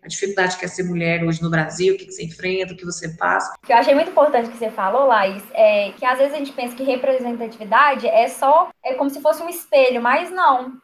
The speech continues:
Speaker 2: Só de ver uma mulher, é, tentando ingressar na política, isso já é a representatividade pra muita gente, não, não vale só pra idade. Sobre barreiras, eu fiquei pesquisando porque eu não sei nada de política.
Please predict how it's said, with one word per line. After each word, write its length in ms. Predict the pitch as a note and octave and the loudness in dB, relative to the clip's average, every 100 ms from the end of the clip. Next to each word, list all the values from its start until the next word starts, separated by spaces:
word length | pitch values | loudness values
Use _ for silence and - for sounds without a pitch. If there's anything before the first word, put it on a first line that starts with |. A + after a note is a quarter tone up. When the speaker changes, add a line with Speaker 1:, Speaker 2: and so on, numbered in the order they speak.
| _ | _
Speaker 2:
Só 180 | C#4+ D4+ | 0 2
de 140 | A4 C#4 | 2 4
ver 160 | D4+ | 2
uma 140 | E4 D4+ | 4 2
mulher, 480 | C#4 A#3 A3 B3 - | 2 4 2 2 -4
é, 320 | A3 A3 G#3+ G#3+ | 2 2 2 -6
tentando 500 | A3+ A3+ A3+ B3+ D#4 | -6 -4 -2 -2 -2
ingressar 420 | C#4 A#3 A#3+ A3 | -2 -2 -2 -4
na 100 | G#3+ | -4
política, 760 | G#3+ G#3+ B3 F4+ - - D4 - | -10 -12 -12 -12 -14 -10 -8 -8
isso 240 | C4+ B3+ D4+ | -14 -16 0
já 220 | D4 C#4 | 4 6
é 140 | D#4 | 6
a 60 | G4+ | 4
representatividade 920 | F4+ D4+ D4 C#4 C#4 C4+ B3+ B3 D4+ | 4 2 0 0 -2 0 4 4 4
pra 180 | E4 D#4 | 4 4
muita 480 | C4+ C#4+ B4 A#4 D#4+ | 2 -2 -2 -2 0
gente, 320 | C4 G#3+ A#3 | 0 -2 -6
não, 160 | C4 | -8
não 180 | C4 C4+ | -4 0
vale 300 | C4+ E4 G#4 | 2 2 0
só 160 | - C#4 | -2 0
pra 180 | C4+ B3+ | 2 0
idade. 580 | G#3+ G#3 F#3+ F#3 F#3+ - | 4 4 4 -2 -12 -20
Sobre 280 | - C4+ C#4 | -2 0 0
barreiras, 680 | C#4 C4+ C4 C#4 E4+ D#4+ C4+ | 4 4 6 4 4 4 4
eu 80 | C4+ | 2
fiquei 200 | C4+ D4 | 0 2
pesquisando 420 | C#4 C#4 B3+ D4+ | 2 2 -2 -2
porque 140 | D#4 | -4
eu 40 | G4+ | -8
não 80 | C#5+ | -8
sei 420 | - E4 F#4 C4 _ _ _ _ C4 | 0 0 0 -10 _ _ _ _ -6
nada 320 | C4 F#3 G3 | 0 0 0
de 80 | G3 | -10
política. 540 | - G3 - - - | -10 -10 -12 -16 -12